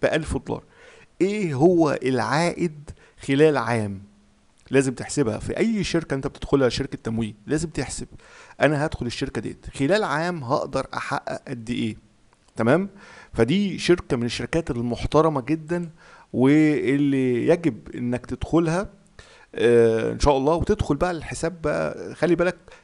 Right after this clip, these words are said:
لازم تشوف ال-، الناس اللي هي روحت ديت، هو الراجل ده كان، آه، داخل في حساب ايه؟ يعني الراجل ده مثلًا ادي اهو، آه، ده كسب، آه، حساب ربعمية ألف. تمام؟ حساب ربعمية ألف.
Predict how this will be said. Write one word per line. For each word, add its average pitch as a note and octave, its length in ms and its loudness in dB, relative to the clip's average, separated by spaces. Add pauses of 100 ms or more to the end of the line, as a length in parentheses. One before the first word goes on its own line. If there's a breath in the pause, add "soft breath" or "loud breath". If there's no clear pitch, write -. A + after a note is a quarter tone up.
لازم D#3 240 4
تشوف E3 380 -2
ال-، B2+ 160 -4
الناس B2+ 440 0
اللي C#3 140 -2
هي D3+ 120 4
روحت C3 420 -2
ديت، A#2+ 320 -2 (360 loud breath)
هو B2 200 4
الراجل D#3+ 340 4
ده D#3+ 200 2
كان، D#3+ 480 -2
آه، A2+ 480 0 (920)
داخل D3+ 260 2
في C#3+ 120 -4
حساب - 260 0
ايه؟ A2+ 340 -4
يعني A#2 180 -8
الراجل A#2 320 -4
ده A#2+ 100 -2
مثلًا B2+ 600 -4
ادي A2+ 120 -2
اهو، A#2+ 240 0 (720 soft breath)
آه، A#2+ 560 2
ده A#2+ 140 -2
كسب، A#2+ 500 -8
آه، A2+ 340 -6 (100)
حساب D3 360 -2
ربعمية C3 300 2
ألف. - 480 -6 (240)
تمام؟ C3 380 -2
حساب D3+ 500 -4 (300)
ربعمية C3 400 2
ألف. G2+ 220 -12